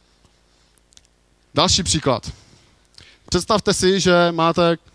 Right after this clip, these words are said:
koupelnové studio a už má-, pracujete i s tím, že máte nějaké řemeslníky, kteří s váma spolupracují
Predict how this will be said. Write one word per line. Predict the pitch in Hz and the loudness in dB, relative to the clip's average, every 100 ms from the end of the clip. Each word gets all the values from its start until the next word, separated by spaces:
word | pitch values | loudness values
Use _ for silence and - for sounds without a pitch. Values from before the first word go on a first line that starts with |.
| _ _ | _ _
koupelnové | - 151 165 147 127 | -6 -2 0 0 -2
studio | - 180 202 208 202 _ _ _ - _ _ _ - | 0 2 2 2 -4 _ _ _ -20 _ _ _ -4
a | 156 | -2
už | 170 | 0
má-, | 175 175 | 0 0
pracujete | 170 170 - 170 180 | 0 -2 0 -2 -2
i | 160 | -4
s | - | -4
tím, | 165 | -2
že | 156 | -2
máte | 165 160 | -2 -2
nějaké | 160 156 - | -2 -2 0
řemeslníky, | 160 160 165 165 165 170 | -2 -2 0 -2 -2 -6
kteří | - 143 147 | -6 -6 -4
s | |
váma | 160 156 | -4 -4
spolupracují | 139 131 139 156 - 180 180 180 | -4 -4 -2 -2 -2 0 0 -2